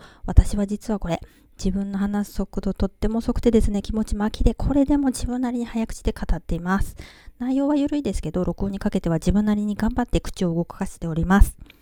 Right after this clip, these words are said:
えー、さてさて、今回は自分で調べようとしてるかなっていう内容です。調べるってなんか聞いただけでめんどくさいって感じですよね。わかります、わかります。わかるんですけど、ちょっと思うことがありまして、えー、まず「調べようとしてますか？」っていうことなんでしょうね。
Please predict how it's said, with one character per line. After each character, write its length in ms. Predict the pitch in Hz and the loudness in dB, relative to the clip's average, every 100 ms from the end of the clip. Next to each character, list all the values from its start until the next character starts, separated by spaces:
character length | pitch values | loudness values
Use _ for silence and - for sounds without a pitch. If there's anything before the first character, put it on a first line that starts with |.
| _ _ | _ _
え 80 | - | -14
ー、 20 | |
さ 140 | - 269 | -10 -4
て 100 | 269 | -2
さ 120 | 254 | 0
て、 80 | 233 | -2
今 180 | 226 226 | -2 -4
回 180 | 180 | -2
は 180 | 170 190 - - - | 0 0 -2 -16 -8
自 120 | 202 | -4
分 140 | 208 | -2
で 80 | 196 | -4
調 240 | - 208 214 | -2 -2 0
べ 100 | 226 | 0
よ 100 | 226 | 0
う 20 | |
と 80 | - | -2
し 80 | |
て 80 | 202 | -4
る 80 | 220 | -2
か 120 | 196 | -4
な 240 | 202 214 220 | -2 -2 -2
っ 40 | |
て 160 | - 175 | -2 -2
い 80 | |
う 60 | 160 | 0
内 160 | 160 160 | -2 -4
容 100 | 156 | 0
で 160 | 180 | 2
す。 160 | 180 - - - - - | 2 0 -16 -20 -20 -8
調 180 | - 208 | -2 0
べ 100 | 254 | 2
る 100 | 254 | 2
っ 40 | 226 | 4
て 160 | - | 4
な 120 | 180 190 | 4 0
ん 40 | |
か 80 | 143 | -2
聞 140 | - | -4
い 40 | - | -2
た 80 | |
だ 120 | 214 226 | -2 -2
け 80 | |
で 60 | 208 | -2
め 140 | 160 | -4
ん 20 | 190 | -6
ど 80 | |
く 80 | - | -4
さ 100 | - | -4
い 40 | 226 | -4
っ 20 | |
て 80 | - | -2
感 140 | 170 | -4
じ 80 | 156 | -4
で 100 | 170 | -6
す 100 | - | -6
よ 80 | 160 | -2
ね。 280 | 190 202 190 - - | 2 2 0 -12 -6
わ 100 | 160 | -4
か 100 | - | -2
り 80 | 151 | -2
ま 120 | 160 | -4
す、 80 | 160 | -2
わ 80 | 175 | 0
か 100 | 190 | 2
り 80 | 208 | 2
ま 140 | 226 | 2
す。 160 | 233 202 - - _ _ | 2 2 0 -4 _ _
わ 120 | 226 220 | -4 2
か 120 | 220 | 2
る 100 | 220 | 4
ん 40 | |
で 100 | 202 | 2
す 60 | - | 0
け 120 | 208 | 6
ど、 200 | 240 214 - - - | 8 6 4 -10 0
ち 80 | 277 | 2
ょ 0 | |
っ 40 | |
と 100 | 233 | 4
思 140 | 233 | 2
う 20 | 247 | 0
こ 60 | |
と 80 | 202 | -2
が 80 | 175 | -2
あ 20 | |
り 80 | 180 | -2
ま 140 | 170 | -6
し 100 | - | -8
て、 320 | - 196 175 - - - | -4 -2 -2 -4 -16 -8
え 80 | 180 | -2
ー、 40 | |
ま 140 | 196 | -2
ず 80 | 175 | -2
「調 180 | - 202 | -2 0
べ 100 | 214 | 0
よ 80 | 240 | -2
う 20 | |
と 100 | - | -4
し 80 | - | -10
て 80 | 220 | -6
ま 140 | 226 | -6
す 80 | - | -4
か？」 120 | 247 | -4
っ 20 | 269 | -2
て 120 | 233 | -2
い 20 | |
う 20 | |
こ 80 | - | -4
と 100 | 185 | -6
な 120 | 175 | -6
ん 40 | 156 | -8
で 60 | |
し 100 | - | -12
ょ 60 | 151 | -8
う 20 | |
ね。 240 | 175 202 | -4 -4